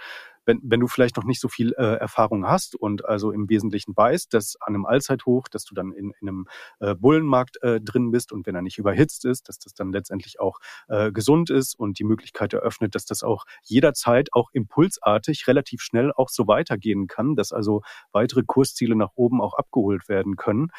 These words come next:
Auf der anderen Seite ist das natürlich auch so, dass du nicht der letzte Idiot sein, äh, willst, der dann da noch reinfasst und, äh, ja, dann der letzte Käufer, äh, bist, weil wir wissen ja alle, also Kahnemann hat ja auch schon gesagt, ähm,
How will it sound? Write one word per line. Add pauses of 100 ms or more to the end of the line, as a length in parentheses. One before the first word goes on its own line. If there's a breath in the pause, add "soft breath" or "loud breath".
(340 loud breath)
Auf
der
anderen
Seite
ist
das
natürlich
auch
so,
dass
du
nicht
der
letzte
Idiot
sein,
äh,
willst,
der
dann
da
noch
reinfasst
und,
äh, (460 loud breath)
ja, (360 soft breath)
dann
der
letzte
Käufer,
äh,
bist,
weil
wir
wissen
ja
alle,
also
Kahnemann
hat
ja
auch
schon
gesagt,
ähm,